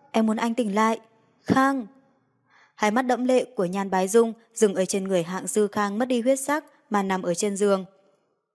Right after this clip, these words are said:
Anh hôn mê bất tỉnh nằm ở trên giường bệnh một tuần, nhưng hình ảnh đáng sợ, máu của anh chảy như đổ,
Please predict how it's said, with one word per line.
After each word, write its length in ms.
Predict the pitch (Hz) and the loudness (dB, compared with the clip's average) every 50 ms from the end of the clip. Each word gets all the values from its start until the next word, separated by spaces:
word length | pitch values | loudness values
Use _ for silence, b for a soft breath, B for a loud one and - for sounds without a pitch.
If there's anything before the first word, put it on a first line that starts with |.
| _ | _
Anh 120 | - 196 190 | -4 -2 -2
hôn 200 | 185 196 190 190 | -2 -2 -2 -2
mê 120 | 185 185 | -2 -2
bất 220 | 190 240 277 277 - | 0 -2 -2 2 0
tỉnh 320 | 247 214 190 175 165 185 | 0 0 0 -6 -8 -6
nằm 120 | 190 185 | -6 -4
ở 120 | 170 180 170 | -2 -2 -4
trên 180 | - 208 196 | -2 -4 -6
giường 220 | 185 190 196 180 175 | -2 -4 -4 -2 -2
bệnh 180 | 190 185 - | -4 -4 -4
một 180 | 190 185 180 - | -6 -8 -4 0
tuần, 260 | - 196 190 185 180 170 b b b b b b b b b - | 0 0 0 0 -4 -10 b b b b b b b b b -2
nhưng 380 | 196 196 202 202 196 190 190 | 0 0 0 0 -2 -2 -2
hình 180 | 185 196 190 185 | -2 -2 -2 -2
ảnh 240 | - 196 185 170 165 | -2 -2 -2 -2 -4
đáng 180 | 170 170 175 | -6 -6 -4
sợ, 300 | 190 - 240 226 226 226 - _ _ _ _ _ - | 0 2 2 2 2 0 -4 _ _ _ _ _ -4
máu 200 | - 190 185 202 | 0 2 2 2
của 120 | 202 - | 2 0
anh 280 | 214 - 196 190 185 180 | -2 0 -2 -6 -6 -6
chảy 220 | 170 - 202 180 | -6 -4 -4 -4
như 160 | 165 190 202 202 | -4 -4 -4 0
đổ, 320 | 190 202 202 190 170 160 | 2 2 2 2 0 -2